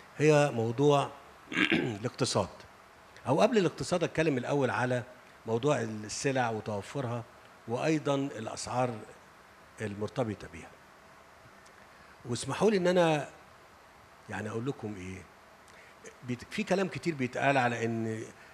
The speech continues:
الأزمة دي أزمة عالمية وليها تأثير كبير جدًا على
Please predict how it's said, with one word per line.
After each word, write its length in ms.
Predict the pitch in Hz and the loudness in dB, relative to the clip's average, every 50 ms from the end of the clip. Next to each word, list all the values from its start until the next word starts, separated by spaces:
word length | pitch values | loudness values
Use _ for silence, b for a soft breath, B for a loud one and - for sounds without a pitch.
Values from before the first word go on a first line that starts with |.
| B - | B -8
الأزمة 380 | 117 123 135 143 127 117 123 | -4 0 0 0 0 0 -2
دي 200 | 120 117 120 123 | -2 -2 -2 -4
أزمة 260 | 127 113 113 110 107 | -4 -4 -4 -4 -4
عالمية 680 | 101 98 - - 113 117 107 107 107 113 120 131 139 - - - - - - - - - _ - | -4 -4 0 0 0 0 0 -2 -4 -4 -4 -4 -6 -8 -10 -16 -20 -20 -20 -20 -20 -20 _ -8
وليها 200 | 117 127 139 131 | -2 0 2 2
تأثير 360 | 123 - - - - - 131 | 2 0 -4 -6 -4 -4 -6
كبير 280 | 113 - 123 117 120 117 | -6 -6 -6 -6 -6 -6
جدًا 360 | 110 123 120 110 113 110 107 | -6 -6 -6 -4 -4 -4 -4
على 340 | 95 98 117 120 120 113 110 | -2 -2 -2 0 0 -2 -4